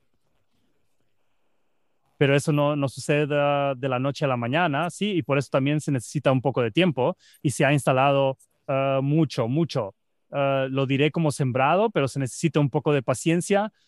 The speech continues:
para que, eh, que el césped crezca. Y si uno lo pisa todos los días, seguro que no crecerá,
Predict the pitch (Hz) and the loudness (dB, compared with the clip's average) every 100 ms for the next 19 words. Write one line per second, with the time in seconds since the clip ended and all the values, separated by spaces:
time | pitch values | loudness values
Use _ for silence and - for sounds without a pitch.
0 | - 147 143 - 139 139 139 139 139 127 | -2 0 0 0 0 0 -2 -4 -4 -2
1 | - 135 - 117 - 147 - 127 98 _ | 0 0 -2 -4 -2 -2 0 -4 -4 _
2 | _ - 135 151 143 139 127 156 131 143 | _ -10 -4 0 2 2 0 -2 0 -2
3 | - 147 139 131 110 165 131 160 - _ | 0 0 0 -2 0 2 2 0 -4 _
4 | _ _ _ _ - 127 147 143 135 135 | _ _ _ _ -8 -2 0 0 -2 -2
5 | 139 - 123 139 123 | -4 -2 -2 0 -2